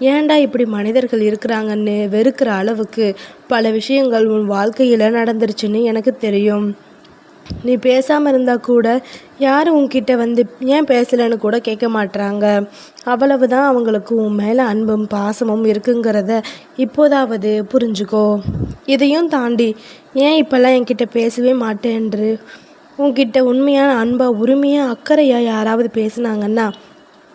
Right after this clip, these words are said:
அந்த உறவு தான் உண்மையானதாக நீடித்ததாக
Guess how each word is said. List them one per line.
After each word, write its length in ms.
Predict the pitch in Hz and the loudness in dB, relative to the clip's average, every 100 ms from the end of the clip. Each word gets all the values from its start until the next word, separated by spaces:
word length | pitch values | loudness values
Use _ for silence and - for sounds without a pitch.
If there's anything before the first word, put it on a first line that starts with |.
| - - - | -20 -16 -6
அந்த 200 | 226 220 | 0 2
உறவு 300 | 190 214 220 214 | 2 0 0 -2
தான் 240 | 214 208 | -2 -2
உண்மையானதாக 840 | 208 247 285 277 262 220 202 226 220 | -2 0 0 2 0 0 -2 -2 -2
நீடித்ததாக 680 | 214 233 269 277 254 220 196 | 0 2 2 0 0 0 -2